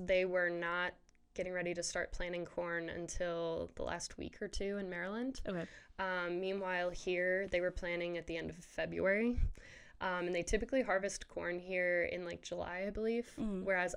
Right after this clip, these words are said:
Speaker 1: up there, we're harvesting the end of October, sometimes in November. Um, so the growing seasons are totally different. And honestly, so far for us here, the changes that have been s-, most challenging is the soil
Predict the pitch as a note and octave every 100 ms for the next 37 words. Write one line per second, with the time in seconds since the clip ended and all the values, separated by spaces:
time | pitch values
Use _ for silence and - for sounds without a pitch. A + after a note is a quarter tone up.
0 | G3 - - F3+ F3+ F3 F3+ F3 F3+ F#3
1 | - F3+ F3 E3+ E3 E3 D#3+ - F3+ F3
2 | E3+ - E3+ E3+ F#3 F#3+ F#3+ - F3+ E3+
3 | D#3+ E3+ D#3 - G#3 - - - - -
4 | - - F#3 E3+ E3 - G3 G3 - -
5 | G3 G3 G#3 A#3 A#3 G#3+ G#3+ G3+ G3 -
6 | F3 F3 E3+ D#3+ E3+ E3+ - - - -
7 | F3+ F3+ F3 F3 E3+ E3+ - - - -
8 | F3+ F#3 - G3 F#3+ F#3+ F#3 E3+ - -
9 | F3 - E3+ E3+ - - - E3+ - -
10 | G3+ G3+ G#3 G#3+ - F3+ - F#3 F3+ F3+
11 | F3 E3+ F3 - E3 E3 E3+ F3+ E3 -
12 | - _ - F3+ F#3 F#3 - F3 E3 F3
13 | E3+ E3+ E3+ F#3 - F#3 - E3+ E3+ F#3+